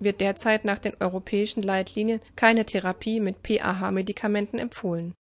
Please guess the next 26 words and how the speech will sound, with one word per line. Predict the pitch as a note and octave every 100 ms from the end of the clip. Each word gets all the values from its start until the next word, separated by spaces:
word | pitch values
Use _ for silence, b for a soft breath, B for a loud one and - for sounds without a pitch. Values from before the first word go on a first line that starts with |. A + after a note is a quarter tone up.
| _
sondern | - F#3+ G3+ A#3 A#3+
es | G3+ -
sollte | G3+ A#3
die | A3+
Grunderkrankung | - G#3+ G#3+ A3 - A3 A3 A#3 G#3+
möglichst | A3+ A#3+ C4 - -
effizient | G#3 A#3 - F#3+ G#3+
behandelt | A3+ - E3+ E3+ E3
werden. | E3+ E3 F3 - _ _ -
Leider | G3+ G#3 A#3+ -
werden | G#3+ A3 A3+
in | G#3+
den | G#3
letzten | G#3 - -
Jahren | G#3 G3 G#3 A3
P-A-H-Medikamente | - A3 - F#3+ G3 G3+ G#3+ A3 A3+ G#3+ G#3 G#3 A3 _
häufig | G3+ G#3+ A#3+ A#3+
auch | G#3
bei | - -
anderen | A3 A#3+ G#3 G3
Formen | - F#3+ G3 G#3+
der | G3+
pulmonalen | F#3+ G#3 G3 F#3+ F#3 F#3 G#3+
Hypertonie | A3 G#3 G3+ - F#3+ G#3+ G#3+ _ -
off-label | A3+ G3 F3 F3
verwendet, | G#3 A#3 G#3+ F#3+ E3 E3